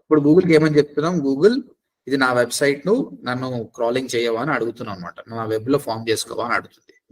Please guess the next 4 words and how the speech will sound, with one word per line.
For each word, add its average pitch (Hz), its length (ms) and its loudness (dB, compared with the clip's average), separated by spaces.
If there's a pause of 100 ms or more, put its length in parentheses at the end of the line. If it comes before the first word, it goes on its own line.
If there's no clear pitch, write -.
(400)
కంటిన్యూ 107 400 -6
అని 82 100 -10
కొట్టాలి. - 360 -14 (2750)
కొట్టినప్పుడే 175 520 6